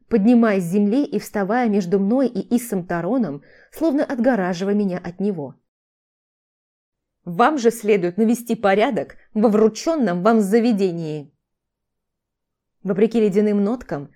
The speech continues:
звучащим в голосе Китары, Верховный вовсе не разозлился,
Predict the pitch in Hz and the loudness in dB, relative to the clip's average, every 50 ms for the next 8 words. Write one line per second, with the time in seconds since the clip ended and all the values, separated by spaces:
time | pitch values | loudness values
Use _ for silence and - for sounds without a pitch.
0 | _ _ - 190 180 208 220 220 - 220 170 170 - - 202 196 190 190 214 190 | _ _ -12 -4 -2 0 0 0 0 -4 -4 -4 -6 -8 -8 -4 -2 0 0 0
1 | 170 175 - - 180 180 220 220 220 208 190 165 151 147 135 - _ _ _ _ | 0 -2 -4 -8 -8 -6 -6 -8 -6 -8 -10 -10 -10 -12 -16 -18 _ _ _ _
2 | _ _ _ - - 175 185 190 - - 214 254 285 226 196 170 160 156 180 247 | _ _ _ -8 -4 -2 -2 -2 0 0 0 0 0 0 -2 -4 -2 0 0 -2
3 | - - - 285 285 285 294 285 302 277 277 196 175 156 156 - - 160 156 156 | -2 -2 -4 -4 -2 -2 -2 -2 -2 -2 -2 -4 -6 -6 -8 -10 -10 -12 -12 -12